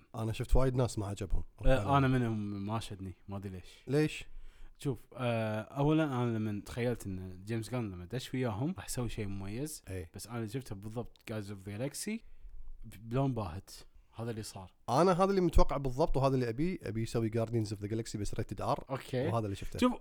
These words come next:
Speaker 2: هو، هو ال-، طبعا راح يونس rated R، وخصوصا في كذا مشهد، خصوصا مشهد كينج Shark اللي مح-، راح يكون صوت س-، سيلفستر Seven.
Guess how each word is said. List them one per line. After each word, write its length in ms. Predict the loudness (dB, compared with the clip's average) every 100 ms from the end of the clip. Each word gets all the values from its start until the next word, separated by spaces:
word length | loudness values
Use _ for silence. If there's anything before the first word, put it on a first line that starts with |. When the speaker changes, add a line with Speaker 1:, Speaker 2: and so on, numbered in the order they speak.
| 4
Speaker 2:
هو، 120 | 6
هو 320 | 6 2 2
ال-، 220 | 2 0 6
طبعا 280 | 8 8
راح 200 | 6 4
يونس 360 | 6 8 6 4
rated 480 | 2 2 0 0 0
R، 100 | -2
وخصوصا 460 | -6 0 2 2
في 240 | 2 0 -2
كذا 340 | 0 2 4
مشهد، 320 | 4 2 -2
خصوصا 720 | -6 -8 -4 0 2 2 -2 2
مشهد 280 | 2 4 2
كينج 280 | 2 0 2
Shark 300 | -2 -2 0
اللي 100 | -2
مح-، 220 | -2 -6
راح 380 | -12 -12 -12 -12
يكون 380 | -2 0 0 -2
صوت 340 | -2 -2 -2 -8
س-، 120 | -14
سيلفستر 400 | -12 -10 -8 -8
Seven. 480 | -8 -6 -2 -2